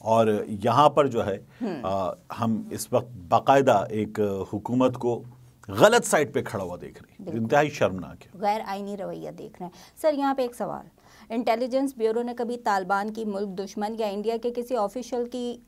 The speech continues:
Speaker 2: ऑडियो लीक करके अवामी राय आमा पर असरअंदाज होने की कोशिश नहीं की? हमेशा ये ऑडियो वीडियो लीक मुल्की इदारों या अहम शख्सियात की ही क्यों होती हैं?
Speaker 1: आ,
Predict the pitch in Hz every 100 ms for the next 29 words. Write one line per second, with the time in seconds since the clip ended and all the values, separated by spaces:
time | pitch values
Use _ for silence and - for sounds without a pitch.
0 | - 220 214 254 240 226 220 208 208 233
1 | 196 202 202 233 214 196 196 185 190 202
2 | 220 - 185 202 185 185 185 190 208 180
3 | 175 214 214 185 185 214 214 202 202 190
4 | 175 - - _ - - 247 262 277 320
5 | 277 269 - 214 214 247 226 226 220 233
6 | 214 240 233 208 208 240 196 196 196 226
7 | 226 233 - - 226 254 262 220 214 214
8 | 208 214 - 214 226 220 214 208 202 -
9 | 160 165 - - _ _ _ - _ _
10 | - 131 131 127 120